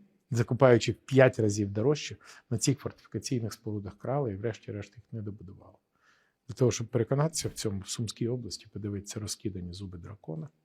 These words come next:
недобудовані, розкрадені деревину, яка треба було закласти в ці позиції, не, не забезпечені бетони, металеве прикриття, захист від F P V-дронів,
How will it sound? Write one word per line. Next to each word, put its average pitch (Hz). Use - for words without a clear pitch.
недобудовані, 107
розкрадені 104
деревину, 110
яка 151
треба 143
було 127
закласти 127
в 113
ці -
позиції, 110
не, 131
не 131
забезпечені 120
бетони, 151
металеве 135
прикриття, 127
захист 117
від 117
F -
P 117
V-дронів, 143